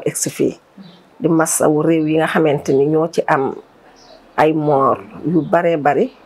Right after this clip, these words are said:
Ah, di sant Yàlla rek tamit, te xam ne daal bala la suñu borom bi moo ko fi wàcce. Ñu ciy sant suñu borom bi bu baax a baax, waaye lu ñu bett la. Lu ñu bett la, lu metti ci réew mi la.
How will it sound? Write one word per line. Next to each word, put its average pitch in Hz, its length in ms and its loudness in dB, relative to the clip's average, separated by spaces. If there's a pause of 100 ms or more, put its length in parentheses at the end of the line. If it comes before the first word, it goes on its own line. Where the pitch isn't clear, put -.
(720)
Ah, 165 220 0 (1000)
di 180 60 -4
sant 202 360 -2
Yàlla 147 320 0
rek 139 200 -6
tamit, 131 260 -2
te 180 100 0
xam 175 220 -2
ne 160 80 2
daal 170 400 2
bala 175 340 0
la 175 200 0
suñu 202 240 -2
borom 175 300 2
bi 151 80 0
moo 165 180 -2
ko - 160 -20
fi - 100 -2
wàcce. 151 440 2 (1900)
Ñu 185 180 0
ciy 151 120 0
sant 156 280 -2
suñu 143 260 -2
borom 120 280 2
bi 127 60 0
bu 139 140 -2
baax 147 300 -2
a 147 40 -6
baax, - 240 -2 (100)
waaye 156 340 0
lu 165 140 2
ñu 170 120 0
bett 208 360 0
la. - 140 -6 (960)
Lu 156 60 0
ñu 156 200 2
bett 190 240 0
la, 175 140 2
lu 160 120 2
metti 170 360 0
ci 196 100 2
réew 160 220 0
mi 113 140 -2
la. - 80 -6